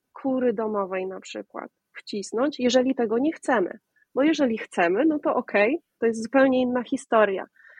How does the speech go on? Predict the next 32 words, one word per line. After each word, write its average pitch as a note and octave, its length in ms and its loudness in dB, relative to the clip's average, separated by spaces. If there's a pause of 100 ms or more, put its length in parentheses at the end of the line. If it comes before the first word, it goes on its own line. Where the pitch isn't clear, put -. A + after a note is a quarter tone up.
(140)
Ważne C#4+ 420 6
jest - 180 0
to, A#3+ 300 6 (460)
w A3+ 120 -4
jaki C#4 220 6
sposób A#3+ 360 -4
chcemy A3 520 2 (360)
żyć A#3 580 2 (160)
i A#3+ 100 -8
to A#3+ 100 0
realizować. A3 920 2 (320)
I A#3 120 -2
zawsze C4+ 300 6
nam B3+ 160 6
powtarzała B3+ 560 4
właśnie A3 280 -6
nasza A3 300 -4
mama: A3 280 -2
„Trwajcie D#4 480 4
przy - 220 -8
tym. - 260 -8 (460)
Bądźcie C4 420 4
ze A#3 120 4
sobą A3+ 400 6
uczciwe A#3 640 0 (140)
i C4 100 -4
z - 80 0
innymi E4+ 440 8
uczciwe”. - 580 -8 (600)
I A3 120 -6
dzięki C#4+ 360 2
temu C4+ 560 4